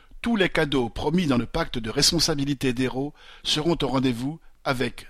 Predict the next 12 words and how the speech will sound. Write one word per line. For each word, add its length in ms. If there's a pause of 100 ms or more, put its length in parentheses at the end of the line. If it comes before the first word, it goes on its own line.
en 120
prime, 400 (200)
un 120
cadeau 280
bonus. 640 (400)
Zéro 300
charge 360
sur 180
le 60
smic. 440 (1300)
Entre 200
guillemets, 340